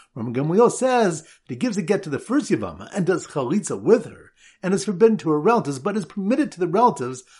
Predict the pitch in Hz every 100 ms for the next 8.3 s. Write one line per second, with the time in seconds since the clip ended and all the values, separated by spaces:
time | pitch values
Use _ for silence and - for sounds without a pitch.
0 | _ 101 101 110 - 90 117 208 156 139
1 | 220 208 160 147 131 127 185 233 - -
2 | 165 226 156 101 87 - - _ - -
3 | 269 - 143 117 120 - 156 - 127 233
4 | 220 151 226 226 196 147 - 196 190 147
5 | 156 143 117 160 127 - 247 196 131 120
6 | _ _ - 104 - 202 196 117 110 151
7 | 139 139 120 117 175 147 104 - 277 269
8 | 156 131